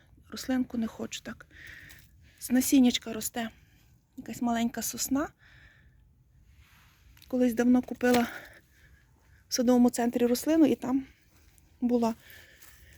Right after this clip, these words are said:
ця сосна, а іншого разу купила, е, жовту суницю, а там була ось така туйка маленька. Я її висадила, буду бачити, що виросте. Ось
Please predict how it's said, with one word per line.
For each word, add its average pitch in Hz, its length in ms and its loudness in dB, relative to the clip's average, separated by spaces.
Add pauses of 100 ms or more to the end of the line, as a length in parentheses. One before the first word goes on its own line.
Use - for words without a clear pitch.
(180)
ця 285 160 4
сосна, 277 500 0
а 262 180 2 (880)
іншого 294 340 2
разу 277 240 0
купила, 247 420 -2 (640)
е, 240 380 -4
жовту 254 260 -2
суницю, 285 480 0
а - 60 -10
там 254 220 -4
була 233 220 -4
ось 240 140 -6
така 240 320 -12 (800)
туйка 247 400 -2
маленька. 233 520 -8 (1700)
Я 240 80 -14
її 226 200 -12
висадила, 254 560 -8 (260)
буду 240 160 -10
бачити, 233 320 -8
що 233 180 -8
виросте. 233 400 -10 (1800)
Ось - 260 -4